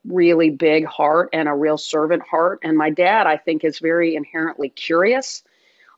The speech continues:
about other people. And, you know, for me, being an agent was more than anything about capturing a very unique window of time that an athlete has in their lives or a coach has, that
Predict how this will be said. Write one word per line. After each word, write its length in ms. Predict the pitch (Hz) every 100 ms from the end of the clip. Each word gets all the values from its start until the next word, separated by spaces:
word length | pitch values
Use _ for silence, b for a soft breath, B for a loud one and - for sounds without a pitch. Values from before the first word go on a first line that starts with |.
| -
about 400 | 170 170 170 -
other 260 | 180 170 151
people. 500 | - 170 156 139 -
And, 360 | 175 170 165 160 b b b b -
you 100 | 233
know, 120 | 208
for 180 | - 220
me, 380 | 214 254 277 226
being 240 | 208 190
an 100 | 170
agent 480 | 170 170 160 170 156
was 480 | 165 165 160 156 - -
more 340 | 185 202 220
than 140 | 185 180
anything 420 | 202 196 190 160
about 400 | 147 147 143 - _
capturing 640 | - - 220 - 226 214
a 60 | 165
very 400 | 139 180 180 180
unique 320 | 175 160 151
window 220 | 160 151
of 120 | 139 -
time 280 | 147 143
that 80 | 131
an 80 | 131
athlete 380 | 131 127 143 131
has 420 | 135 127 123 123
in 160 | - 135
their 120 | 131
lives 400 | 123 120 117 -
or 140 | 147
a 40 | 139
coach 320 | - 143 135
has, 400 | 139 131 127 -
that 220 | 165 156